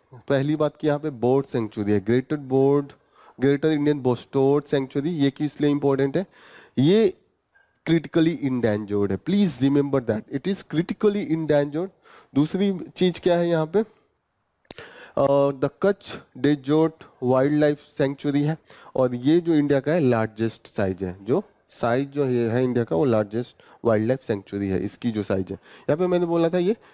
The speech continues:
critically endangered है, critically, critically endangered, ठीक है। और यहाँ पे ट्राइबल जो होते हैं, राबारी ट्राइब and the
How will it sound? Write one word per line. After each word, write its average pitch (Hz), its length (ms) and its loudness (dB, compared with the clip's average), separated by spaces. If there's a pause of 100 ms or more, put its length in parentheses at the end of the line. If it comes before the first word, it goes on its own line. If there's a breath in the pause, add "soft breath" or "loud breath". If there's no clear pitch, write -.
(160)
critically 156 480 0 (100)
endangered 110 580 0
है, 98 80 0 (120)
critically, 120 720 -2 (160)
critically 113 840 -4 (2000)
endangered, 101 1800 -2 (1080)
ठीक 135 160 -2
है। 170 120 0 (1200 soft breath)
और 147 240 2
यहाँ 165 200 2
पे 214 100 -6
ट्राइबल 185 380 0
जो 196 160 0
होते 180 360 0
हैं, 190 380 -2
राबारी 156 460 0
ट्राइब 175 380 0
and 147 180 0
the 196 140 2